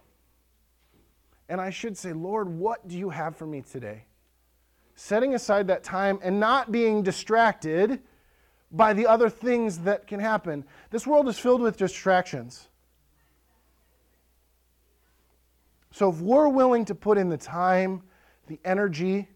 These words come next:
the effort, and yes, it is effort, but in that effort, there's incredible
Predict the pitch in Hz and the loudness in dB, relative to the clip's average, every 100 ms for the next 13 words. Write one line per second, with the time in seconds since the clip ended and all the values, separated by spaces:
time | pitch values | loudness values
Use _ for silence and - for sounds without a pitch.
0 | _ _ _ _ _ _ _ _ _ _ | _ _ _ _ _ _ _ _ _ _
1 | 185 - 208 208 196 220 262 - - _ | -16 -4 -2 0 0 0 0 -14 -20 _
2 | _ _ _ _ _ 208 240 302 208 - | _ _ _ _ _ -4 2 4 4 2
3 | - - _ - 247 302 - 226 226 139 | -10 -20 _ -4 0 0 2 0 0 -8
4 | - - _ _ _ _ _ _ - 220 | -12 -20 _ _ _ _ _ _ -4 -4
5 | 269 285 269 226 185 202 262 285 285 - | 2 4 4 2 0 -2 0 -4 -4 -18
6 | _ _ _ - 196 180 190 175 - 220 | _ _ _ 0 2 2 0 -4 -2 2
7 | 220 214 220 233 | 4 4 2 0